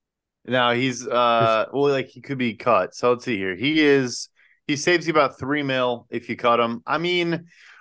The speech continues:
Speaker 1: Rudolph's also a free agent. You know, Trubisky was obviously, uh, we said,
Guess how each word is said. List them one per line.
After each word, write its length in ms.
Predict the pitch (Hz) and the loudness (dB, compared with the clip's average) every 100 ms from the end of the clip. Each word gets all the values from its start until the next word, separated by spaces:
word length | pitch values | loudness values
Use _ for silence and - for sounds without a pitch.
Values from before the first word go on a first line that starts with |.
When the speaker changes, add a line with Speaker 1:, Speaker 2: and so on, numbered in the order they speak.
| - | 0
Speaker 1:
Rudolph's 420 | 156 208 202 175 | 4 6 6 2
also 440 | - 147 165 175 | -2 0 0 0
a 60 | 160 | -2
free 260 | - 151 147 | -2 -4 -2
agent. 380 | 139 131 143 143 _ - | -2 -4 -10 -12 _ -16
You 180 | 147 151 | -10 -8
know, 60 | |
Trubisky 320 | 139 165 180 | -4 -2 -2
was 120 | 156 139 | 0 2
obviously, 600 | 139 131 139 127 123 - - | 2 0 -4 -2 -4 -6 -18
uh, 60 | 139 - 127 | -20 -14 -8
we 140 | 120 | -8
said, 440 | - 143 98 90 | -2 0 2 0